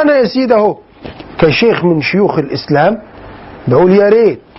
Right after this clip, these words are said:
القوى الغربية التي تتشدق بالحرية تتعامل مع نساء المسلمين في بورما أو في العراق كما تعامل المسلمون الأوائل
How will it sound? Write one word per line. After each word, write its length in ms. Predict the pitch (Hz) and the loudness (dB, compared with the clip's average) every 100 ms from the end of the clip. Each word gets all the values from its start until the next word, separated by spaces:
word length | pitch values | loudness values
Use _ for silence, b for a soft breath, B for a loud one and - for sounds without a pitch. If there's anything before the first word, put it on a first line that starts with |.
| - - - - - - | -20 -20 -20 -20 -20 -4
القوى 380 | 123 120 226 226 | -2 0 2 2
الغربية 440 | 208 196 185 214 | 2 0 0 0
التي 280 | 202 180 175 | 0 -2 -2
تتشدق 600 | 160 160 147 202 175 185 170 | -4 -4 -4 -4 -2 -2 -2
بالحرية 500 | 151 175 208 247 240 B B B B B - | -2 -2 0 -2 -4 B B B B B -2
تتعامل 720 | 165 170 165 214 262 254 220 | 0 2 2 2 2 0 0
مع 220 | 214 196 | 0 0
نساء 380 | 196 - 202 180 | -4 -2 -2 0
المسلمين 720 | 175 165 - 165 165 165 151 | 0 -4 -2 0 0 0 -4
في 180 | - 156 | -4 0
بورما 460 | 151 165 170 202 214 - - - - - - | 2 2 2 -2 -4 -14 -20 -20 -20 -12 -2
أو 120 | 135 | 0
في 120 | 123 160 | 2 2
العراق 640 | 147 160 175 233 - - - - - - - | 2 2 2 0 -2 -12 -20 -20 -20 -20 -6
كما 420 | 151 165 170 165 | 0 2 2 2
تعامل 760 | 156 160 135 135 151 151 151 147 | 0 -2 -2 0 -2 -2 -2 -2
المسلمون 760 | 147 143 139 - 143 139 139 143 | -2 -2 -4 -2 -2 0 0 -2
الأوائل 680 | 143 135 127 131 123 131 | -2 -2 -2 -2 -2 -2